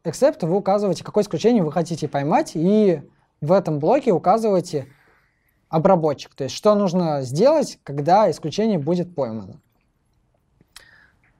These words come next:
В данном случае я хочу просто написать, э, сообщение об ошибке. А, можно пробрасывать исключение.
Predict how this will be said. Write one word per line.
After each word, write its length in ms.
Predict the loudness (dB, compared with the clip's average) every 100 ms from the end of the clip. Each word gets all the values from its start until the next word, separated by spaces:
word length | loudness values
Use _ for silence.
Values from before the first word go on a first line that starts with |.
| -4
В 100 | 4
данном 240 | 4 4
случае 340 | 2 0 0 0
я 60 |
хочу 240 | 0 0 0
просто 240 | 0 0
написать, 560 | -4 -2 -2 -2 -4 -2
э, 420 | 0 0 -2 -4
сообщение 440 | -6 -4 0 0
об 80 | 0
ошибке. 440 | -4 -8 -16 _ -20 -20 -18 -16 -18 -20 -20 -20 -20 -20 -20 -20 -20 -20 -20 -20 -20 -20 _ _ _ -20 -20 -20 -20 _ _ -20 -20 _ -20 -20 -6
А, 380 | 2 4 4 4
можно 480 | 4 4 4 4 2
пробрасывать 640 | 4 4 4 2 -2 -8
исключение. 800 | -8 -6 -6 -2 -2 -2 -6 -10